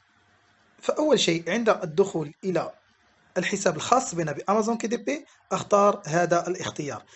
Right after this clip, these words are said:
فهذا الاختيار الأول خاص بالكتب الإلكترونية، أنا أختار هذا الاختيار. فهذه هي الواجهة التي تظهر لي.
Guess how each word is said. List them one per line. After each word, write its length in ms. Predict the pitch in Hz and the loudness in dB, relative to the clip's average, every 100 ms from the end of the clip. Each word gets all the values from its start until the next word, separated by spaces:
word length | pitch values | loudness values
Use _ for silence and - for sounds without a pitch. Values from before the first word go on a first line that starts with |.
| _ | _
فهذا 280 | - 196 240 | 4 6 6
الاختيار 560 | - - - 202 185 | 2 -2 0 2 4
الأول 480 | 175 185 196 247 277 - - | 2 4 6 6 4 -4 -18
خاص 480 | - 202 220 208 - | 0 4 4 4 -6
بالكتب 1000 | 160 165 160 _ - 185 190 208 262 175 - | -6 -6 -8 _ 0 0 0 -2 -2 -2 -6
الإلكترونية، 760 | 185 208 202 - 160 139 117 - | -2 0 -2 -2 -6 -8 -12 -6
أنا 220 | 180 214 | -4 -2
أختار 400 | 208 - 202 202 - | -4 0 2 2 -4
هذا 340 | 151 147 139 | -4 -4 -6
الاختيار. 800 | 135 - - 131 127 170 220 - _ _ _ _ _ _ _ _ _ _ _ _ _ _ _ _ _ _ _ _ _ _ _ _ _ _ _ _ _ _ _ _ _ _ _ _ | -8 -14 -16 -10 -2 0 0 -4 _ _ _ _ _ _ _ _ _ _ _ _ _ _ _ _ _ _ _ _ _ _ _ _ _ _ _ _ _ _ _ _ _ _ _ _
فهذه 680 | - 262 247 196 196 196 160 | -2 4 4 6 4 4 2
هي 240 | 180 190 190 | 2 2 2
الواجهة 460 | 196 175 156 160 | 2 2 0 -4
التي 260 | 156 160 - | -4 -6 -6
تظهر 320 | 147 139 139 | -10 -10 -6
لي. 240 | 180 302 | -6 -6